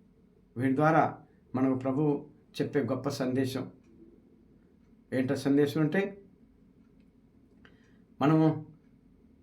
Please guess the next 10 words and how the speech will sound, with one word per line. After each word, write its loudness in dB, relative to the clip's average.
లేక 2
ఎవరైతే 2
ప్రభువును 2
ఆశ్రయిస్తారో 0
వారు 2
పొందని 2
మేళ్ళంటూ 2
ఈ 0
ప్రపంచంలో -2
ఉండవు. -6